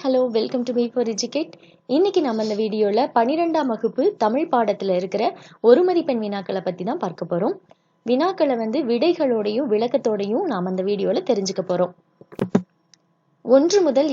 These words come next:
எட்டு வரையிலும் இருக்கக்கூடிய இயல்களை மொத்தம் நான்கு தொகுப்புகளாக வெளியிடலான்னு இருக்கிறேன்.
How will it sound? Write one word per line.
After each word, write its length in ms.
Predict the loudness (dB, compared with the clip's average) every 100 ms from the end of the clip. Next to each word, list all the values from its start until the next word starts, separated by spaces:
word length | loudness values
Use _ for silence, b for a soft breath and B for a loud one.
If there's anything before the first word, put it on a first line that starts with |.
| 0
எட்டு 220 | 2 2 4
வரையிலும் 440 | 4 2 2 -2 -4 -4
இருக்கக்கூடிய 500 | -2 -2 -2 -2 0 0
இயல்களை 500 | 2 2 0 -2 -2 -2 -6 b _ -4
மொத்தம் 300 | -2 0 2 2
நான்கு 340 | 2 2 2 2
தொகுப்புகளாக 640 | 2 0 0 0 0 0 0
வெளியிடலான்னு 640 | 0 0 0 -2 -4 -2
இருக்கிறேன். 340 | -4 -4 -4